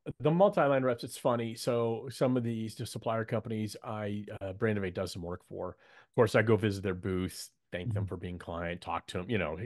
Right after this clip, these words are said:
Speaker 1: have that wonderful FaceTime that, uh, a P P I Expo really affords,
Speaker 2: Yeah.
Speaker 1: right? It's wonderful, wonderful, wonderful. And so my former business partner, Kelsey Cunningham, she's now a
Speaker 2: Yeah.
Speaker 1: multi-line rep with Ben Norris, who's a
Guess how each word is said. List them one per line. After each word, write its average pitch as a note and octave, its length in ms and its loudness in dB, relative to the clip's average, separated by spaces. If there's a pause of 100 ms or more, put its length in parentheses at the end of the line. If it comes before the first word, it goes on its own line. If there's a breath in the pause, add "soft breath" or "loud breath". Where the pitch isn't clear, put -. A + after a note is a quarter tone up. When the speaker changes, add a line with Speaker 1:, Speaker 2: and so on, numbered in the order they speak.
Speaker 1:
have C#3 280 6
that G#2+ 200 6
wonderful A2+ 500 4
FaceTime F#2 520 0
that, E2 160 -4 (500 loud breath)
uh, F2 380 -4
a A2 160 0
P - 220 -4
P A#2+ 200 2
I G2+ 160 4
Expo G#2 400 0
really F#2+ 220 -2
affords, D2+ 760 -6
Speaker 2:
Yeah. B2+ 200 6
Speaker 1:
right? F#2 80 0
It's E2+ 140 -10
wonderful, G2+ 600 -2
wonderful, D#2+ 400 -10
wonderful. B2 400 -4 (1080 soft breath)
And C#3 460 10 (120)
so A#2+ 600 8 (100)
my B2 160 4
former A#2+ 240 4
business A2 280 2
partner, G#2 260 -4
Kelsey F2+ 320 -4
Cunningham, F2 420 -2
she's G#2 300 -2
now F#2 440 4
a G2+ 160 -4
Speaker 2:
Yeah. F#3+ 220 4
Speaker 1:
multi-line G2 580 4
rep F2 380 2
with A2 220 0
Ben A#2+ 240 6
Norris, F#2 380 2
who's F#2+ 260 -6
a F2+ 40 -14